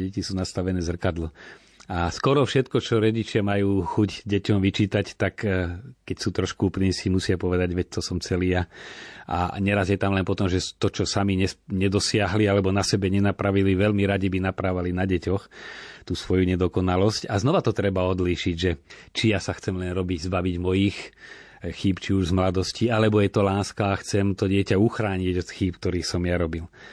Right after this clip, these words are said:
Ale znova, tie konflikty sú často nastavené zrkadlo. No a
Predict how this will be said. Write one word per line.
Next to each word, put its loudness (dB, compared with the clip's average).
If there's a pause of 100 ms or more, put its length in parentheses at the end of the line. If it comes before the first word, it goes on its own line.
(260)
Ale 0 (160)
znova, 0 (160)
tie 0
konflikty 0
sú 2
často 0
nastavené 0
zrkadlo. -4
No -2
a 2